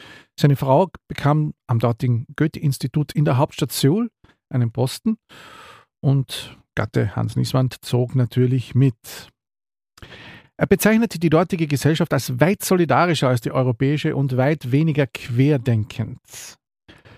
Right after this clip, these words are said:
Mit ihm habe ich heute über Vinylshops, die D-J-Culture,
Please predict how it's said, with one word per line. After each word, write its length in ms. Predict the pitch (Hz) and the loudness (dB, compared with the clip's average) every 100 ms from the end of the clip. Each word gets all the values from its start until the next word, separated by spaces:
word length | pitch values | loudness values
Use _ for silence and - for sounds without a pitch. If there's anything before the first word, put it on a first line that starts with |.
| - - | -20 0
Mit 120 | 135 | 0
ihm 200 | 190 220 | 4 2
habe 180 | 180 165 | 4 2
ich 140 | 151 139 | 0 0
heute 240 | 131 143 | 0 0
über 400 | - 143 131 120 | -2 0 0 2
Vinylshops, 1000 | 123 120 214 240 - 117 - - - - | 2 4 2 0 -2 -6 -8 -12 -10 -8
die 80 | - | -4
D-J-Culture, 800 | 131 185 196 - 143 143 147 135 | -2 -2 -4 0 0 2 0 -2